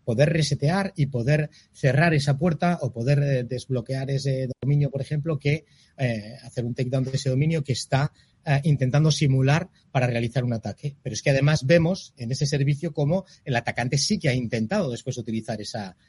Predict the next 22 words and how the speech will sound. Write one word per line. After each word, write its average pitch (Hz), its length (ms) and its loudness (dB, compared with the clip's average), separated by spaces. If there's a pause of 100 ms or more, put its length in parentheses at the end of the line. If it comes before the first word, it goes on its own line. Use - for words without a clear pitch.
esa 135 260 -4
credencial 127 460 0
y 139 60 4
ya 127 140 4
no 131 80 2
ha 127 80 0
podido 135 320 0
porque 123 160 -4
nos 110 160 -6
hemos 110 180 -8
adelantado 101 540 -12
a 101 80 -16
resetearla. - 580 -20 (720)
Y 156 120 2
en 139 100 4
temas 147 240 2
de 156 80 0
malware 147 360 -2
es 143 160 -4
constante, 131 680 -2
es 143 80 -2
decir, 117 320 -4